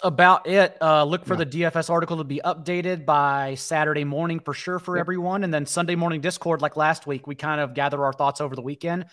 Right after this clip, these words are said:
Speaker 1: and then get, get down with everyone for about an hour discussing overarching game theory and some late pivots we can talk about. There's some pretty important injuries and news to be aware of that we'll get news on overnight Saturday. So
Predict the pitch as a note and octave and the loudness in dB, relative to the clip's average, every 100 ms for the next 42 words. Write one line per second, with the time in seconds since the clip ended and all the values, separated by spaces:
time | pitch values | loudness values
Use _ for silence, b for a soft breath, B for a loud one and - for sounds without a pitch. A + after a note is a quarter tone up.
0 | B - C3 C3+ D#3 _ C3 E3 D3 E3 | B -8 -6 -6 -8 _ -12 -6 0 2
1 | D#3+ C#3+ C#3 C#3 C3+ C3+ C#3 C#3 C3+ C3+ | 2 0 0 -2 -4 -4 -2 -2 -2 -2
2 | C3+ C3+ C3 - D3 C#3 C#3+ C3+ C3+ C#3+ | -2 -2 -4 -6 -4 -4 -6 -6 -2 -2
3 | C#3 C3+ C3+ C#3+ C#3+ D3+ D#3 C#3+ B2+ b | -2 -6 -6 -6 -6 -4 -2 -4 -4 b
4 | b - C#3 C#3+ C#3+ - C#3+ - C#3+ B2 | b -4 0 0 -2 -4 -4 -4 -6 0
5 | C#3 B2+ B2+ C3 C3+ b b E3 F#3 A#3+ | 0 0 -2 0 -2 b b -4 -4 -2
6 | - C4 B3 F3+ G3 D3 C#3+ C#3+ D3+ D#3 | -2 0 -2 2 0 2 -4 -2 -2 -2
7 | C3 B2+ A#2+ C3 A#2+ A2+ - b b C3+ | -2 -2 -2 -2 -4 -8 -12 b b -8
8 | C#3+ C#3 C3 C3 B2+ B2 B2 C3 C#3 D3+ | -2 0 2 2 2 0 -2 -2 -2 -2
9 | C3+ D3+ D3+ D3+ C#3 C3 B2+ - B2 B2 | -2 0 0 0 0 0 -2 -2 -4 -4
10 | A#2+ G#2 - B2 A2 | -4 -8 -8 -6 -8